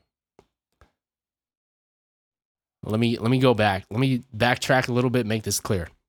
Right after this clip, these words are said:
So I'm two hundred and four pounds. I'm eighteen point nine percent body fat.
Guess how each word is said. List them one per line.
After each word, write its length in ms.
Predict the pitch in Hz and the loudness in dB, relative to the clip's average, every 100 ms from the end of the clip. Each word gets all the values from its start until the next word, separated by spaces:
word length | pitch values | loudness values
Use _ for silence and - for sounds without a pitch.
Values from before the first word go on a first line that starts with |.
| _ _ _ _ _ - - - - - - - | _ _ _ _ _ -20 -20 -20 -20 -20 -20 -6
So 160 | - | 0
I'm 100 | 120 | 0
two 200 | 120 180 | 2 2
hundred 260 | 170 185 180 | 4 4 4
and 120 | 160 | 2
four 220 | - 135 | 2 4
pounds. 600 | 135 127 104 101 101 98 - - | 6 6 4 2 0 -4 -10 -14
I'm 240 | - 101 95 - - | -6 -6 -6 -14 -8
eighteen 640 | 120 135 - 143 139 139 | -6 -6 -4 -2 0 0
point 440 | 131 123 120 110 - _ _ - | 0 0 0 -2 -6 _ _ -12
nine 500 | 107 107 120 127 127 | -6 0 2 2 0
percent 440 | 123 120 123 104 | -2 -2 -2 -4
body 280 | 95 98 104 | -4 -2 -2
fat. 380 | 110 117 120 | -2 0 0